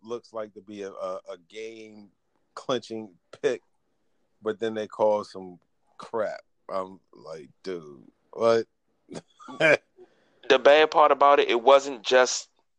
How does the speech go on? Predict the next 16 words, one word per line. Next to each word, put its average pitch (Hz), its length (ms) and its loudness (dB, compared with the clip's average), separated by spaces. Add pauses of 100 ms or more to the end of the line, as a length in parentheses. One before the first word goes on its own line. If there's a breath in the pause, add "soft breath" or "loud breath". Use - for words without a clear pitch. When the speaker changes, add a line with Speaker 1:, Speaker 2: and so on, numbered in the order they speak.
(140)
Speaker 2:
that. 113 180 2 (2500 soft breath)
The 110 100 -6
New 135 160 -2
Orleans, 139 300 6
the 117 80 4
early 156 260 4
game, 104 320 0 (180)
New 120 140 2
Orleans 143 600 6
hosted 139 360 2
the 117 80 4
Rams. 113 560 0 (340)
Speaker 1:
Oh, 92 320 4
Speaker 2:
The 113 80 2
Rams, 110 120 -2
Speaker 1:
yeah. - 460 -8